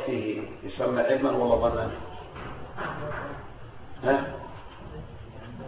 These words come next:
لا علم ولا ظن ولا ندخل في هذا أصلا. لا ندخل في هذا، لأن التطلع إلى كنه الذات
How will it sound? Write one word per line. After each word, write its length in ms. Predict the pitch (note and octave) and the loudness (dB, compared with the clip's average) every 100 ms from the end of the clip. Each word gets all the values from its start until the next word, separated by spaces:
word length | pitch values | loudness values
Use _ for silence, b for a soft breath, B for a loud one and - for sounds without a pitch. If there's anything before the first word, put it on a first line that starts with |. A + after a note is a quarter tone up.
| - - - C3+ C3 | -10 -10 -10 -8 8
لا 200 | D3 C#3 | 10 12
علم 280 | D3 C#3 | 10 10
ولا 200 | C3+ C3+ | 10 10
ظن 300 | A#2 C3 C3+ | 8 6 6
ولا 260 | C3 C#3 D3 | 8 12 12
ندخل 300 | D3 - C3 - | 12 8 2 4
في 80 | C3 | 6
هذا 100 | - | 6
أصلا. 360 | - - - - - - - - - - - - - - A#2 | 4 0 -4 -4 -4 -6 -8 -10 -14 -16 -16 -16 -16 -6 6
لا 120 | A#2 | 8
ندخل 340 | C3 - A#2 - | 8 4 0 0
في 140 | G2 | 2
هذا، 360 | G2 F#2+ F#2+ - - - - - - G2+ | 4 4 4 0 -6 -10 -14 -16 -14 4
لأن 680 | G#2 A2+ A2+ A#2 C3 C#3+ - - - - - - - - - - G#2 | 6 6 6 4 6 4 0 -8 -12 -14 -14 -14 -16 -16 -18 -4 0
التطلع 1800 | G#2 G2+ - - - - - - - - - - - A#2 C3 D3 D3 - | 0 0 -4 -6 -8 -12 -14 -14 -16 -16 -16 -14 -4 6 12 12 12 10
إلى 220 | - C#3 C#3+ | 8 4 4
كنه 240 | F3 D#3+ C3 | 4 4 4
الذات 480 | A#2 A#2 A#2 A#2 | 2 6 6 6